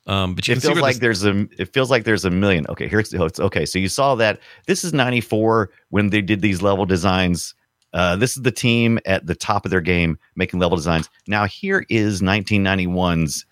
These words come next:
Speaker 2: uh, Mario.
Speaker 1: All right.
Speaker 2: uh, three.
Speaker 1: Let's
Speaker 2: Super Mario Brothers three map.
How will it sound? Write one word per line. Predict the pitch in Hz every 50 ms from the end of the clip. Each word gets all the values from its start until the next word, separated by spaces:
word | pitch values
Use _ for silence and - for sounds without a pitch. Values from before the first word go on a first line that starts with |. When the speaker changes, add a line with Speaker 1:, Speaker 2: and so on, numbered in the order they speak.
| _ _ _ _ _ -
Speaker 2:
uh, | 90 92 90 90 87 87 87
Mario. | 90 95 98 101 107 110 113 117 113 104 92 82 78 71 67 58 55 - _ _ _ _ _ _ _ _ _ -
Speaker 1:
All | 98 95
right. | 92 95 85
Speaker 2:
uh, | 82 80
three. | - - 104 92 85 76 65 57 57 -
Speaker 1:
Let's | - -
Speaker 2:
Super | 147 135
Mario | 127 120 120 110 107
Brothers | 104 107 101 98 90 - -
three | - 113 104 107 104 101 101 98 92 - _ _ _ _ _ _ _ _ _ _ _ -
map. | 71 78 87 92 90 85 - - - -